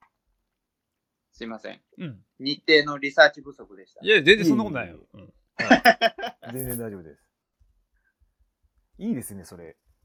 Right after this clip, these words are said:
Speaker 3: 現地でやる。
Speaker 2: で、どうすんの？コンセプト一応、市民ランナーの紹介、紹介？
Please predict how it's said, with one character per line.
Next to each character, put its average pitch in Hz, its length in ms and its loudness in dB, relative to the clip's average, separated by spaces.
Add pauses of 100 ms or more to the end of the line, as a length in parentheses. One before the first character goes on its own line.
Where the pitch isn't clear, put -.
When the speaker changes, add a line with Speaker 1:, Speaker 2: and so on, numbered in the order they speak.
(280)
Speaker 3:
現 127 260 -8
地 110 120 -12
で 104 60 -8
や 95 100 -10
る。 95 180 -14 (2500)
Speaker 2:
で、 185 420 -4
ど 180 180 -8
う 220 40 -6
す - 80 -10
ん 131 40 -10
の？ 113 60 -14
コ 196 140 -12
ン 190 80 -12
セ 170 80 -4
プ - 80 -20
ト 120 100 -12
一 117 180 -14
応、 135 360 -6
市 - 160 -16
民 190 240 -12
ラ 190 160 -2
ン 175 100 -14
ナ 120 200 -4
ー 101 40 -16
の 101 340 -20
紹 139 240 -12
介、 - 200 -6
紹 - 260 -6
介？ 233 240 -6